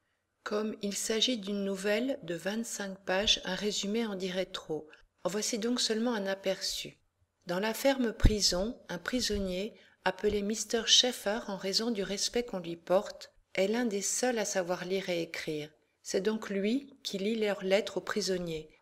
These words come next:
en changeant parfois le texte pour que cela soit moins triste. Malgré cela, c'est un homme qui se lie peu aux autres, qui n'a pas d'amis. Et les quatre-vingt-dix-neuf années qu'il doit purger peuvent paraître bien longues. Un jour pourtant,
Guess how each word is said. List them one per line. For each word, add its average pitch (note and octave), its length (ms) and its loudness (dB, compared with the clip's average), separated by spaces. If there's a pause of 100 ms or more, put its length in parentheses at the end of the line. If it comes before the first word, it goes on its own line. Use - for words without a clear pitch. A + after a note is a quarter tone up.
(160)
en F3+ 140 0
changeant G3 400 4
parfois F3+ 340 -2
le F#3 140 0
texte F3 400 -4
pour D#3+ 100 -10
que - 100 -6
cela E3 280 -4
soit - 180 -6
moins D#3+ 200 -6
triste. - 600 -8 (680)
Malgré G#3 400 0
cela, G#3 340 0
c'est - 260 -4
un F3+ 120 0
homme G3 180 -2
qui F#3+ 140 -6
se - 160 0
lie F3 180 -8
peu F#3 300 0
aux D#3+ 280 -4
autres, D#3+ 280 -8
qui - 140 -10
n'a E3 140 -2
pas F3+ 200 0
d'amis. D#3 460 -4 (760)
Et F3 80 0
les F3+ 120 0
quatre-vingt-dix-neuf G#3 1080 -4
années F#3+ 260 -2
qu'il F#3 220 -6
doit F3+ 160 0
purger F3+ 560 -4 (300)
peuvent - 220 -6
paraître E3+ 440 -4
bien D#3+ 240 -4
longues. D3 420 -10 (800)
Un E3+ 100 -2
jour A3 300 4
pourtant, G3 580 -4